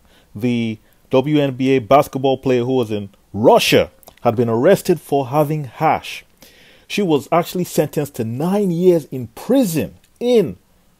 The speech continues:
Russia. However, due to a prisoner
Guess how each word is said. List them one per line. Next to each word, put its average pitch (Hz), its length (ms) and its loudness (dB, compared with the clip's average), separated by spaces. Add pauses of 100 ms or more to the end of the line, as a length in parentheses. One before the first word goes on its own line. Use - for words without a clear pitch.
(140)
Russia. 110 480 4 (680)
However, 147 580 8 (600)
due 117 160 0
to 156 300 -2
a 120 280 4 (220)
prisoner 165 480 4